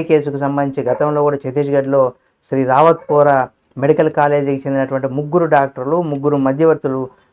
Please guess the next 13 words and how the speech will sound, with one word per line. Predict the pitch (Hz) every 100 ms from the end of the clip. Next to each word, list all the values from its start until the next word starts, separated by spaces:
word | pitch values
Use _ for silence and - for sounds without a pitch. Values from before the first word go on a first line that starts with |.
| -
లంచం | 117 147 180 156
తీసుకుంటుండగా | 147 139 131 127 120 127 156 151
సీబీఐ | 135 139 143 135
అధికారులు | 131 127 123 120
పట్టుకున్నారు. | 117 120 127 127 123 117 - _ _ 98
ఆ | 135 147
కుంభకోణకు | 147 147 139 135 131 127
సంబంధించి | 123 131 135 131 131 127
ఇప్పటివరకు | 131 135 131 123
కూడా | 139 170 185 _ _ -
కర్ణాటక, | 120 139 139 139 147 127
రాజస్థాన్, | 123 131 131 151 151 123
మధ్యప్రదేశ్, | 117 131 135 139 165